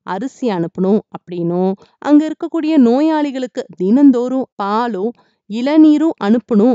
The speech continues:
அப்படின்னு அந்த கருங்கல்ல செதுக்கப்பட்டிருந்தது. எழுதியவனுடைய பேரும், எழுதியத மேற்பார்வை செய்த அந்த அதிகாரிகளுடைய பேர்களும் அதுல விவரமா எழுதப்பட்டிருந்தது.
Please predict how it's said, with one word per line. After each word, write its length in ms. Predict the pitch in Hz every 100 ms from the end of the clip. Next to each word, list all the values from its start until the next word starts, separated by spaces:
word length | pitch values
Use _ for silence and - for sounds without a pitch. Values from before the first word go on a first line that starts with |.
| -
அப்படின்னு 580 | 180 165 170 170 180 196
அந்த 300 | - 240 254 254
கருங்கல்ல 480 | 214 247 240 175 220 -
செதுக்கப்பட்டிருந்தது. 800 | 214 208 185 180 165 165 165 160 175 _ _ _ -
எழுதியவனுடைய 800 | 175 190 196 240 226 190 170 165
பேரும், 440 | - 175 175 175 190 _ _
எழுதியத 600 | 220 254 311 311 320 277 320
மேற்பார்வை 800 | - 190 247 330 - 320 311 302
செய்த 400 | 269 247 208 262 -
அந்த 240 | 214 185
அதிகாரிகளுடைய 1000 | 160 175 262 285 294 285 247 226 170 165 -
பேர்களும் 500 | 185 214 196 185 311
அதுல 320 | - 214 208 262
விவரமா 440 | 175 233 226 202
எழுதப்பட்டிருந்தது. 880 | 196 185 196 185 175 175 180 165